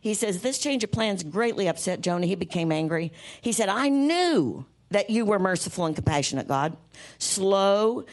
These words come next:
to get angry and filled with unfailing love. You are eager to turn back from destroying people.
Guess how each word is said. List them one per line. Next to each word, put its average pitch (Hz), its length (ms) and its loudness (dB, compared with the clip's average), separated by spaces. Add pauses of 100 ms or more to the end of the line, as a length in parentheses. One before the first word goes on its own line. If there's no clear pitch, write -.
(160)
to 180 80 -4
get 196 160 2
angry 202 260 2
and 165 140 0
filled 185 240 0
with 175 160 -4
unfailing 175 440 0
love. 170 220 0
You 233 160 0
are 165 240 0
eager 247 280 0
to - 100 -2
turn 220 320 -2
back 208 220 -2
from 160 160 -2
destroying 151 520 0
people. - 420 -4